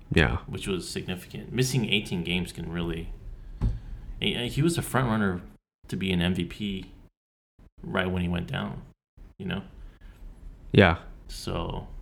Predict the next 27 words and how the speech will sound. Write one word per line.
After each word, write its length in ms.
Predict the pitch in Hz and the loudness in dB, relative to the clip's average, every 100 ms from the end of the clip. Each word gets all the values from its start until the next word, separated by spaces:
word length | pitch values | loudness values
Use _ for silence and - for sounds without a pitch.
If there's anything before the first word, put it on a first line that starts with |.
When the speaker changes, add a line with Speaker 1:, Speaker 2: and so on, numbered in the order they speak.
| - - - - - - - - - | -12 -12 -12 -14 -14 -16 -16 -18 -6
Speaker 2:
I 80 | 101 | 2
don't 160 | 101 104 | 2 2
think 120 | 131 - | -2 -4
he's 420 | 104 98 - - - - - - | -4 -4 -8 -10 -14 -14 -14 -6
really 260 | 98 104 98 | 0 2 4
got 120 | 90 | 2
a 40 | |
chance 320 | 87 110 98 - | 0 -2 -2 -2
to 60 | |
winning 260 | 92 101 92 | 0 0 0
that 260 | 87 85 - - | -2 -4 -8 -8
anymore 460 | 95 90 95 92 95 | -6 -2 -2 -4 -6
because 320 | - - 95 | -8 -6 -6
of 80 | 87 | -4
that. 240 | - - - - - - - - - - _ - - - - | -6 -8 -8 -10 -14 -18 -16 -18 -20 -20 _ -20 -20 -16 2
Speaker 1:
No, 400 | 110 101 90 92 | 8 10 10 10
right 300 | 98 110 123 | 12 12 12
now 240 | 120 107 107 | 10 10 10
the 120 | 101 | 10
M 140 | 95 95 | 8 10
V 140 | 107 | 10
P 180 | 101 107 | 10 8
race 300 | 92 90 85 | 10 8 8
is 120 | 85 78 | 6 8
basically 480 | 85 80 - 87 78 | 8 6 4 6 6
like 180 | 69 - | 4 0
a, 100 | - | -6